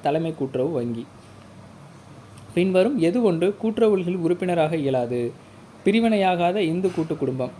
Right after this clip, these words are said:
பிரிவினையாகாத இந்து கூட்டு குடும்பம் கூட்டுறவுகளில் உறுப்பினராக இயலாது. பின்வரும் எது ஒன்று ஒரு கூட்டுறவு உறுப்பினரின் தகுதியின்மை அல்ல. பதிவு செய்யப்பட்ட வேறு ஒரு சங்கம், other registered society வந்து கூட்டுறவு உறுப்பினருடைய தகுதியின்மையை வந்து குறிக்கிறது.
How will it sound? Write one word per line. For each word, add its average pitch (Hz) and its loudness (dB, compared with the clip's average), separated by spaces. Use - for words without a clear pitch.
பிரிவினையாகாத 160 0
இந்து 165 -2
கூட்டு 151 -2
குடும்பம் 143 0
கூட்டுறவுகளில் 220 4
உறுப்பினராக 175 2
இயலாது. 123 -2
பின்வரும் 208 2
எது 185 4
ஒன்று 190 2
ஒரு 160 0
கூட்டுறவு 196 2
உறுப்பினரின் 165 -2
தகுதியின்மை 160 0
அல்ல. 120 0
பதிவு 202 2
செய்யப்பட்ட 185 0
வேறு 165 2
ஒரு 147 2
சங்கம், 127 -4
other 170 0
registered 170 0
society 139 -2
வந்து 143 -2
கூட்டுறவு 196 4
உறுப்பினருடைய 156 -2
தகுதியின்மையை 147 0
வந்து 131 -4
குறிக்கிறது. 117 -6